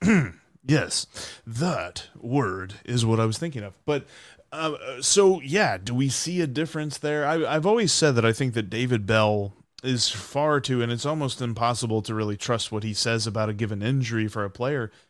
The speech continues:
'cause he's far too optimistic. And if he gives you a timeline where he says four to six weeks, he almost assumes that the guy's back in four weeks. I want that guy to be healthy when he's back. I don't care how quick he's back, as long as he's one hundred percent healthy.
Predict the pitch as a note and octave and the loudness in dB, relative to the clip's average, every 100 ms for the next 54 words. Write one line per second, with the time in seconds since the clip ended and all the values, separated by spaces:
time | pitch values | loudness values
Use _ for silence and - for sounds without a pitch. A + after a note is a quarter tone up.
0 | - B2+ C3 - D3+ D#3+ C#3 C#3 B2 - | -10 -6 -4 -4 -2 -2 0 0 0 -2
1 | G2+ G#2 D3 - G2+ G2 A2 A#2+ A#2 C#3+ | -4 -2 -4 -4 -8 -6 0 0 0 0
2 | D#3 F#3+ D3 C#3 A#2 C#3 D#3+ B2 A#2 A2+ | 0 0 0 0 0 -2 -2 0 0 0
3 | G#2 - - C3 B2+ - B2 - C3+ C3+ | -4 -14 -8 -4 -2 -2 -4 -2 0 0
4 | G#2+ A#2 - A#2+ D3+ A2+ - D#3 D#3 C3+ | 0 -4 -4 -2 -2 0 0 2 2 0
5 | A2+ G#2 - C#3+ C3 A2 G#2 G#2 G#2+ G#2 | -2 -6 -2 0 -2 -4 -6 0 0 0
6 | G#2 G#2 G2+ G2 G#2 G2+ G2 C#3+ B2+ - | -2 -4 -4 -10 -8 -8 -6 -6 -6 -10
7 | - - - - _ - E3+ A3+ A3 F#3+ | -14 -18 -20 -20 _ -12 -4 0 0 0
8 | F#3 F3 E3+ C#3 B2 F3 G#3+ A3 E3 B2+ | 0 2 0 0 2 2 0 -4 -4 -4
9 | G#2 G#2+ F#2+ F#2 C#3+ G3+ - F3 F3 A#2+ | -4 -4 -6 -6 -8 -6 -4 -2 -2 -2
10 | D#3+ F#3+ D#3 A2 G#2 G#2+ A2 A2 A#2 F#3 | -4 -2 -4 -4 -2 -2 -2 -4 -2 0
11 | D3+ B2+ A#2+ _ - A#2 B2 A#2 A#2+ A#2+ | 0 -2 -6 _ -10 -6 -4 -2 -2 -2
12 | A2+ A2+ G#2+ G#2+ G#2 D#3+ F3+ B2+ A2+ | -4 -4 -6 -6 -2 -2 -2 -6 -6